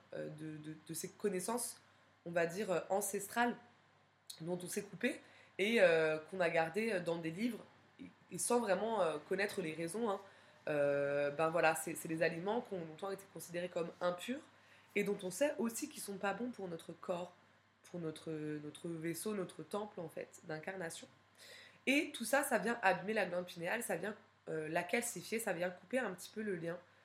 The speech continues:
Euh, et évidemment aussi toutes les pollutions extérieures. Donc vous vous rendez bien compte que le monde occidental dans lequel, en tout cas moi, je vis,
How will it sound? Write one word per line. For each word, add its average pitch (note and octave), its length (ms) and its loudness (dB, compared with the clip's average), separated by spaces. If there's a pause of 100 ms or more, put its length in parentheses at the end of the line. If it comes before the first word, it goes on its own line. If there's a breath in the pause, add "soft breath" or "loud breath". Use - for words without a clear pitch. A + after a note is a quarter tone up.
(320 loud breath)
Euh, C#3+ 840 0 (380 loud breath)
et A3 120 4
évidemment G3 380 4
aussi B3 180 -2
toutes - 160 -12
les F3+ 80 -2
pollutions F#3 440 -4
extérieures. F3+ 500 -6 (440 loud breath)
Donc G#3 120 2
vous A#3+ 120 4
vous B3 60 4
rendez D#4 220 4
bien A#3+ 200 2
compte C4+ 420 -4
que A#3+ 300 -2 (140)
le F3+ 200 -2
monde A#3+ 180 -2
occidental G#3+ 680 -2
dans E3 120 2
lequel, F#3 400 -4 (100)
en D#3+ 80 -4
tout - 100 -12
cas F3+ 140 -2
moi, F#3 220 0
je F#3 140 -2
vis, F3+ 260 -4